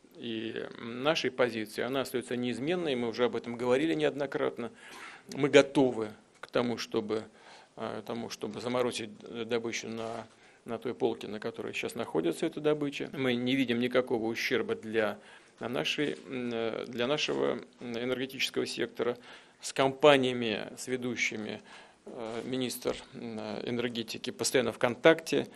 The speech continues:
м, и они готовы к такой работе. Э, будет ли достигнута договорённость, на сто процентов я сказать не могу, но большая вероятность того, что она будет достигнута, у меня есть.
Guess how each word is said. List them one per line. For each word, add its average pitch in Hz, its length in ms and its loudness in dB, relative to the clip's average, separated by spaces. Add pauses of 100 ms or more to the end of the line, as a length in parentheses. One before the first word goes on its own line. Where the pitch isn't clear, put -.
(380)
м, 120 140 -4
и 120 400 2
они 123 500 2
готовы 147 640 8
к - 80 -6
такой 131 400 2
работе. 104 600 -2 (800)
Э, - 60 -18 (1500)
будет 135 320 4
ли 131 60 0
достигнута 131 520 4
договорённость, 131 880 8 (140)
на 123 120 -10
сто 131 160 0
процентов 123 460 -2
я 120 100 0
сказать 117 380 -6
не 123 60 -2
могу, 175 420 2 (400)
но 123 580 0
большая 135 500 10
вероятность 131 760 6
того, 120 300 2
что - 360 -4
она 117 380 -6 (280)
будет 180 240 4
достигнута, - 580 -6
у 107 40 -4
меня 131 200 2
есть. 110 500 -4